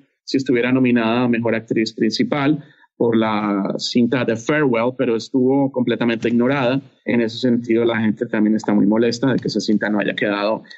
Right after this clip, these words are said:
entre las, mm, la, en la categoría de Mejor Producción del Año.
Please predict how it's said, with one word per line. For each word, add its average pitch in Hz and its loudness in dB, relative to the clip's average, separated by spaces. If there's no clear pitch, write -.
entre 113 0
las, 107 0
mm, 107 2
la, 101 2
en 117 2
la 107 0
categoría 107 2
de 110 2
Mejor 101 0
Producción 104 2
del 104 2
Año. 135 4